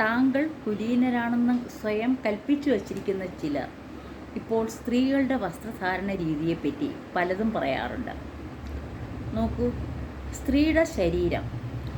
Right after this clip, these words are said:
അതവൾക്കുള്ളതാണ്, അല്ലേ? സ്തനങ്ങളായാലും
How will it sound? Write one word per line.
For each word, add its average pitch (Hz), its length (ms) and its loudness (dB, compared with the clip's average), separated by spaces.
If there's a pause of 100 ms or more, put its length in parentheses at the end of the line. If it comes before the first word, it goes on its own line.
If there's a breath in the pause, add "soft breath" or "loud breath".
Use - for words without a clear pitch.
(300)
അതവൾക്കുള്ളതാണ്, 233 1000 4 (140)
അല്ലേ? 170 180 4 (880)
സ്തനങ്ങളായാലും 208 1000 4